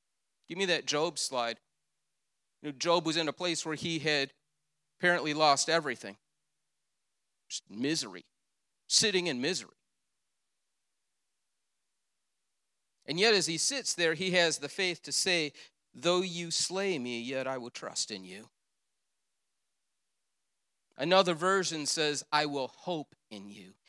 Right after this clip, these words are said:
And hope says that there is something ahead. Hope says that there's something that I am looking toward.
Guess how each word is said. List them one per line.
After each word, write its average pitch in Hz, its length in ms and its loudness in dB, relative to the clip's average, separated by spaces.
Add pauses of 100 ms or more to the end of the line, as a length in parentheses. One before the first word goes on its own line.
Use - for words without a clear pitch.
(120)
And 151 180 0
hope 180 300 -2
says 135 440 0
that 127 200 -4
there 143 180 -2
is 117 140 -2
something 120 640 -2
ahead. - 420 -10 (280)
Hope 175 200 6
says 156 320 2
that 143 140 -4
there's 135 160 0
something 156 480 2
that 131 120 2
I 131 140 2
am 123 240 -4
looking 135 400 -2
toward. 107 460 -6